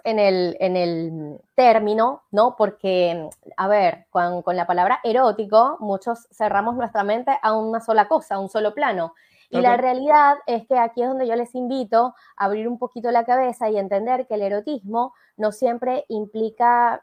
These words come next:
Speaker 1: eh, cosas sexuales, pero sí implica atracción. Y la atracción, ¿ok? Puede ser sexual o no. Entonces, ¿qué es lo que vamos a
Speaker 2: Cien por ciento.
Speaker 1: traer? Claro, ¿qué es lo que vamos a traer además de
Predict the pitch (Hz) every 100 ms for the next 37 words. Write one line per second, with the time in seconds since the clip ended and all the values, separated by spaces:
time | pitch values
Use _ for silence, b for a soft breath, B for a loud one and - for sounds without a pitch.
0 | - 214 196 - 214 254 254 233 - 302
1 | 285 254 269 - _ 262 269 277 262 254
2 | 233 233 262 233 202 180 - - 196 160
3 | 165 _ _ - 247 247 247 254 277 269
4 | - 311 285 302 - 214 208 269 277 254
5 | 233 240 247 254 262 262 370 494 - 170
6 | 208 196 - _ _ _ _ 220 214 240
7 | 208 202 190 - 262 277 190 240 254 254
8 | 254 240 220 220 208 180 220 208 208 254
9 | 254 226 220 226 233 214 208 226 - 220
10 | 196 190 196 196 214 226